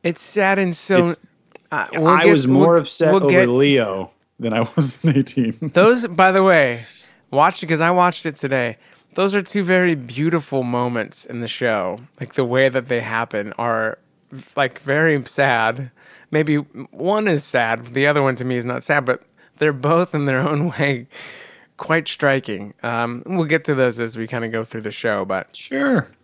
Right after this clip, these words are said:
Speaker 1: you've ruined it for anyone who, uh, you know, is trying to watch along while we talk.
Speaker 2: Yeah, but why would they
Speaker 1: Since
Speaker 2: watch along while we talk? That's a
Speaker 1: Because we,
Speaker 2: terrible
Speaker 1: we
Speaker 2: idea.
Speaker 1: go, we go as slow as the episode.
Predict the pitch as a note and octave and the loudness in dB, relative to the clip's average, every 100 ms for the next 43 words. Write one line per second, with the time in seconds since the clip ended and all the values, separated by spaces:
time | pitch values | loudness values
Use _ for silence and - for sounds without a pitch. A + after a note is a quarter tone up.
0 | - C#3 C#3+ C3+ D3+ D3 A2+ - A2 A2 | -8 -2 -2 2 2 0 -2 -4 -4 -4
1 | A2 A2 A2+ G#2+ G#2 G#2 G#2 A2+ - _ | -8 -8 -10 -10 -8 -8 -8 -12 -18 _
2 | _ _ - - _ - A#2 G#2 F#2+ - | _ _ -20 -20 _ -12 -8 -6 -8 -6
3 | B2 A2+ G#2+ A2 G#2+ G2+ - G2+ G#2+ G#2+ | -4 -4 -4 -2 -2 -2 -8 -8 -6 -8
4 | G2+ F#2+ G2+ - G#2 G2+ - - - - | -10 -14 -14 -10 -10 -10 -14 -18 -20 -20
5 | - E3 D3 C#3+ D#3 D3 B2 A2+ A#2+ - | -4 2 4 6 4 4 4 4 0 0
6 | B2 A2+ A#2+ A2 G2+ - A2 G2 D#3 E3+ | 0 2 2 2 0 -2 -2 2 2 2
7 | C#3+ C#3 E3 - F#3+ D3+ C#3 D3 C#3+ D3 | 2 4 4 2 0 2 4 4 6 4
8 | D3 C#3 B2+ C#3 C3 B2+ A#2+ - B2+ B2 | 2 0 2 4 4 2 -4 -6 -2 0
9 | A#2 A2+ A2 A2 A2+ A2+ - G2 G2 | 0 -2 -4 -4 -4 -8 -8 -8 -8